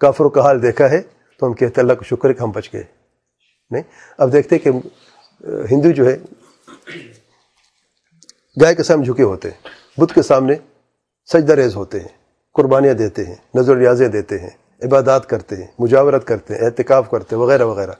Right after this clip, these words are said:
یہاں تک کہ سانپ اور چوہوں کو بھی سجدے کرتے ہیں۔ ہم کیا کہتے ہیں؟ "الحمدللہ، ہم بچ گئے۔" کس، کس بنیاد پر اللہ کا شکر کرتے ہیں ہم؟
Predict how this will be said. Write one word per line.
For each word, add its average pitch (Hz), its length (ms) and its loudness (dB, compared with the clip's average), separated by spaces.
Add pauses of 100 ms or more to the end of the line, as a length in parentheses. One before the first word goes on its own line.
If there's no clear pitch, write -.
(420)
یہاں 165 160 4
تک 185 200 -2
کہ 165 80 4
سانپ 170 400 0
اور 160 60 2 (100)
چوہوں 180 240 4
کو 180 120 0
بھی 175 80 0
سجدے 123 300 0
کرتے 101 300 -8
ہیں۔ 90 80 -18 (2000)
ہم 117 100 0
کیا 131 140 -2
کہتے 104 300 -6
ہیں؟ 110 80 -14 (1160)
"الحمدللہ، 104 640 -8
ہم 90 180 -10
بچ 87 260 -20
گئے۔" - 140 -20 (2000)
کس، - 320 -2
کس 214 220 -4
بنیاد 170 220 4
پر 165 80 -2
اللہ 151 120 0
کا 151 120 -8
شکر 131 240 -2
کرتے 113 280 -4
ہیں 101 60 -8
ہم؟ 107 80 -12